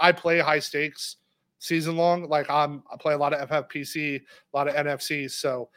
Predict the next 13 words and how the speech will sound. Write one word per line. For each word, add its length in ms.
uh, 240
I'm 120
usually 340
in 100
the 80
streets. 440
If, 240
uh, 200
somebody 260
like 160
Billy's 300
too 120
busy, 400